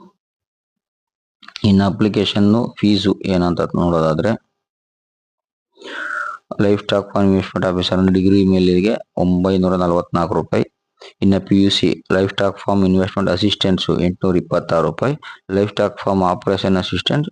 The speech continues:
ಏಳ್ನೂರ ಆರು ರೂಪಾಯಿ. ಅಂದ್ರೆ ಒಂದೊಂದು ಹುದ್ದೆಗೆ ಒಂದೊಂದು ರೀತಿ ಒಂದು ಅಪ್ಲಿಕೇಶನ್ ಫೀಸು ಕೊಟ್ಟಿದ್ದಾರೆ.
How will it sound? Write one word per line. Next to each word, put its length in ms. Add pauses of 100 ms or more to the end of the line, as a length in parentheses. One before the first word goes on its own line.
(100)
ಏಳ್ನೂರ 360
ಆರು 160
ರೂಪಾಯಿ. 300 (560)
ಅಂದ್ರೆ 240
ಒಂದೊಂದು 580
ಹುದ್ದೆಗೆ 300
ಒಂದೊಂದು 380
ರೀತಿ 360 (500)
ಒಂದು 380 (200)
ಅಪ್ಲಿಕೇಶನ್ 600
ಫೀಸು 320
ಕೊಟ್ಟಿದ್ದಾರೆ. 480